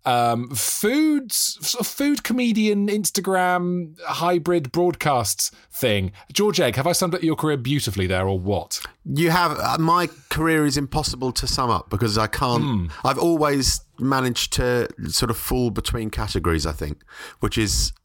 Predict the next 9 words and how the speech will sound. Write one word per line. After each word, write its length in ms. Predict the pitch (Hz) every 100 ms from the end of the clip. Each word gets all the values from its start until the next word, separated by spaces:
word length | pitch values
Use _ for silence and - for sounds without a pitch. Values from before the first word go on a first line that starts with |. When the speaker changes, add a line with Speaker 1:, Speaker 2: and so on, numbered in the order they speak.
| 113
Speaker 2:
advantageous 720 | 127 104 101 90 98 90 -
Speaker 1:
Hmm. 60 |
Speaker 2:
and 120 | 92 87
disadvantageous. 960 | 82 78 73 78 76 - 76 73 82
But, 300 | - 82 -
um, 360 | 92 87 85 85 - - 120
Speaker 1:
Yes. 480 | 123 87 - - - _
Speaker 2:
but 140 | - 110
yeah, 180 | 95